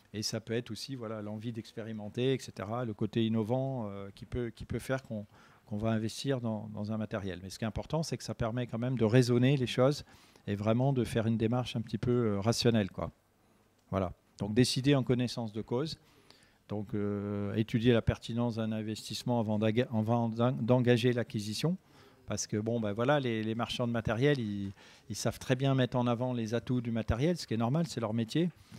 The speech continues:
mais c'est important de, euh, d'objectiver les choses, quoi. Donc voilà, résultat, étude spécifique à chaque sa-, situation, donc s'approprier son projet,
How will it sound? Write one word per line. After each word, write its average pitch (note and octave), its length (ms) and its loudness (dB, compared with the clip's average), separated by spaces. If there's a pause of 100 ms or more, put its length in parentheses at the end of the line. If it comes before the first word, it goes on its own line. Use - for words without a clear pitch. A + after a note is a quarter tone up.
(220)
mais G#2+ 140 -2
c'est - 120 -2
important A#2+ 480 0
de, C3 120 -2
euh, G#2 680 -2 (440)
d'objectiver A#2 600 2
les B2 120 4
choses, G2+ 260 -2
quoi. - 220 -10 (880)
Donc G2+ 120 -2
voilà, G2 320 2
résultat, A#2+ 480 6
étude C3 200 4
spécifique - 600 0
à A2 60 2
chaque - 240 -2
sa-, A#2 220 2 (100)
situation, A#2 540 0
donc C#3 180 0
s'approprier C3+ 680 6
son B2+ 180 0
projet, A#2+ 460 4